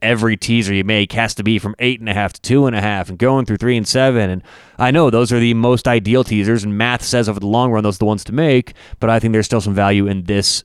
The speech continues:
play as well. So New England and Washington in the two-team teaser.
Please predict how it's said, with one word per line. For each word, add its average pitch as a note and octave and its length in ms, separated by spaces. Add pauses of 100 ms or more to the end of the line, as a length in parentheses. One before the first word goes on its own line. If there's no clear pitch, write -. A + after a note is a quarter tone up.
(120)
play F#2+ 280
as F2+ 140
well. F#2 340
So G#2 220
New G2+ 180
England C#3 400
and A#2+ 160
Washington G#2+ 720 (320)
in A2 220
the G#2 80
two-team G#2 440
teaser. F2+ 400